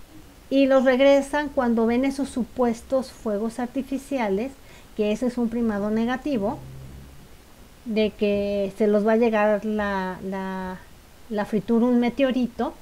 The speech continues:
y entonces todo lo que vivieron, supuestamente,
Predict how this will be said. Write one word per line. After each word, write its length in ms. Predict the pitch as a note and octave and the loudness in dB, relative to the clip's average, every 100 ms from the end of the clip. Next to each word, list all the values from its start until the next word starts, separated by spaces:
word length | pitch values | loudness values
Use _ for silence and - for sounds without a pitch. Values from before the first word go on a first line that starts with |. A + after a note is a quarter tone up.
| - - - - - - - - - - - - - | -20 -20 -20 -20 -20 -20 -20 -20 -20 -20 -20 -20 -6
y 180 | A#3+ B3+ | 0 2
entonces 1300 | B3+ C4 C#4 C4+ - - D4 B3+ G3+ - A#3+ C4 - - - - - - - - - - - - - - - - - - - - - - - - - - - | 2 2 0 -2 -4 0 2 2 -2 -4 -4 -4 -10 -20 -20 -20 -20 -20 -20 -20 -20 -20 -20 -20 -20 -20 -20 -20 -20 -20 -20 -20 -20 -20 -20 -20 -20 -20 -2
todo 300 | B3+ B3+ C4+ | 2 6 6
lo 160 | C4 A#3 | 4 2
que 140 | A3+ | 2
vivieron, 760 | A#3 A#3+ C4+ C4+ A3 G3+ B3 C4+ - - - - - | 4 4 4 2 2 0 -4 -6 -16 -20 -20 -20 -10
supuestamente, 1300 | - F#3 A3 G#3+ - - A#3+ B3 G#3+ G3 F#3+ A#3 | -6 -2 0 0 -2 -4 -2 0 -2 -4 -6 -8